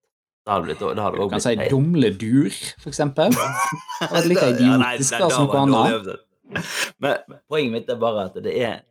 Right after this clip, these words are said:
Speaker 1: jeg ser for meg at hvis du sitter og skal oversette en bok, så er sånne ting som er der vanskelig.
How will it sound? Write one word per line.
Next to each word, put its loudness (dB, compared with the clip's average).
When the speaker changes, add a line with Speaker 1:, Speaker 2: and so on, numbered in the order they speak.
Speaker 1:
jeg -6
ser -2
for -2
meg 0
at -4
hvis -12
du -6
sitter 0
og -12
skal -4
oversette -6
en -4
bok, -4
så -8
er -4
sånne -4
ting -10
som -2
er -2
der -2
vanskelig. -2